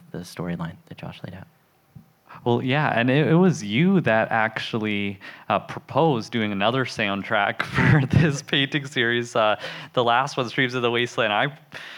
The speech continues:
Speaker 2: uh, proposed the idea and suggested it to you, and then you took it on.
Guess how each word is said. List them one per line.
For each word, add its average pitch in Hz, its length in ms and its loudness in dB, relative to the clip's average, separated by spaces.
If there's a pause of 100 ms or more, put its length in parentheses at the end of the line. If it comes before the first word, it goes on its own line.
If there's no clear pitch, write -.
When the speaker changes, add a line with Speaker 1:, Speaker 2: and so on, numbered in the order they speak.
(120)
Speaker 2:
uh, 107 160 0
proposed 131 400 0
the 123 80 2
idea 117 440 2
and 110 100 -4
suggested 123 680 -4
it 104 360 -2
to - 140 -10
you, 104 360 -4
and 110 140 -4
then 98 200 -2
you 107 180 -6
took - 260 -8
it 98 80 -2
on. 101 420 0